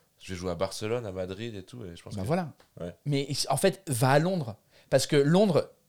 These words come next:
Speaker 2: euh, en Europe, et quasiment dans le monde, c'est là où il y a le plus d'expats, euh, français.
Speaker 1: Putain, mais ouais.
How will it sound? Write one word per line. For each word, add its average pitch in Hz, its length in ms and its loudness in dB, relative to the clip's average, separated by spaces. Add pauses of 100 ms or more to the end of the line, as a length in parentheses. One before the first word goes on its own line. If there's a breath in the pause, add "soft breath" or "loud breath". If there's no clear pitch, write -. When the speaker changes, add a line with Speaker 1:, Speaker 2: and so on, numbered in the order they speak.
(120)
Speaker 2:
euh, 127 140 2
en 131 100 6
Europe, 139 420 6 (140)
et 135 120 2
quasiment 180 360 4
dans 135 140 6
le 123 60 2
monde, 175 360 2
c'est - 220 0
là 165 180 4
où 175 80 4
il 147 60 2
y 135 40 6
a 123 40 8
le 123 120 2
plus 165 220 -4
d'expats, 151 460 0
euh, 131 120 4
français. - 380 -4
Speaker 1:
Putain, 113 340 -14
mais 87 140 -10
ouais. 107 120 -10